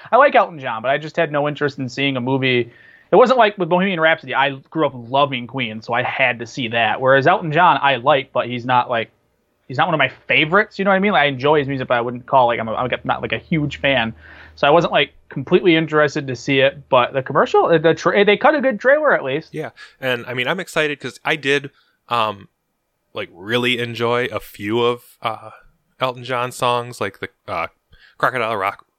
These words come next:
Speaker 1: Yeah,
Speaker 2: Rocket
Speaker 1: oh,
Speaker 2: Man.
Speaker 1: absolutely.
Speaker 2: I mean, the,
Speaker 1: Yep.
Speaker 2: and I, like, thoroughly, legitimately enjoyed, and we played 'em when I was in high school band,
Speaker 1: Mm-hmm.
Speaker 2: um, and,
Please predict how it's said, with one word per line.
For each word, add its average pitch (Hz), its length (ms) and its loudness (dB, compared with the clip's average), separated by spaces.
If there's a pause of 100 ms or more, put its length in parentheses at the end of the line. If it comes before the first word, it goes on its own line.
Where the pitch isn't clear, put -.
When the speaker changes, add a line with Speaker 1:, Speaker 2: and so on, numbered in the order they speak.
(420)
Speaker 1:
Yeah, 320 300 2
Speaker 2:
Rocket - 100 -12
Speaker 1:
oh, 269 60 4
Speaker 2:
Man. 240 120 4
Speaker 1:
absolutely. 131 320 -6 (180)
Speaker 2:
I 139 60 -6
mean, 135 140 -4
the, 127 60 -2
Speaker 1:
Yep. 135 120 -2
Speaker 2:
and 131 220 -4
I, 123 100 0 (180)
like, 117 220 -8 (140)
thoroughly, 143 320 0
legitimately 117 540 -2
enjoyed, 110 280 -8
and 110 320 -6
we 113 120 -4
played 120 260 0
'em 113 100 -4
when 110 120 -4
I 104 80 -2
was 101 120 -6
in 95 360 -12
high 117 60 -4
school 104 220 -6
band, 147 460 -4 (420)
Speaker 1:
Mm-hmm. 143 240 -6
Speaker 2:
um, 98 320 -8
and, 101 300 -12